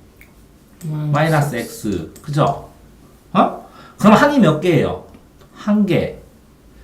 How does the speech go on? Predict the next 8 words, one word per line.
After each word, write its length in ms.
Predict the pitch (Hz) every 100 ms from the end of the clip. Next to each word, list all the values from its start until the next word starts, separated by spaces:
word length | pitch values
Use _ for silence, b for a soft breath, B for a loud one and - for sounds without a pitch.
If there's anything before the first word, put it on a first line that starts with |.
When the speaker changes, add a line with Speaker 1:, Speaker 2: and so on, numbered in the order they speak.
| -
Speaker 2:
그렇지만 600 | 196 226 247 240 247 B B -
X의 440 | 147 - 254 247
개수는 320 | 214 214 208
여기는 340 | 170 165 180 147
이도 300 | 175 202 202
되고 500 | 180 151 208 208 -
마이너스 420 | 139 180 185 147
삼이잖아요. 580 | 151 170 139 120 95 87